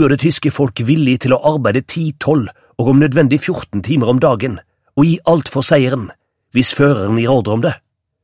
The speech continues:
Ønsker du den totale krig? Hvis det blir nødvendig,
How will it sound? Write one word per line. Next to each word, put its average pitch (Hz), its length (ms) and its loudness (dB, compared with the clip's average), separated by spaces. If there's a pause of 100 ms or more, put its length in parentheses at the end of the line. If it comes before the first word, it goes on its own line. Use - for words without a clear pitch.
(640)
Ønsker 131 400 -2
du 143 160 0
den 117 160 -2
totale 131 560 -2
krig? - 460 -10 (680)
Hvis 127 320 -2
det 101 80 -2
blir 110 160 0
nødvendig, 98 500 -2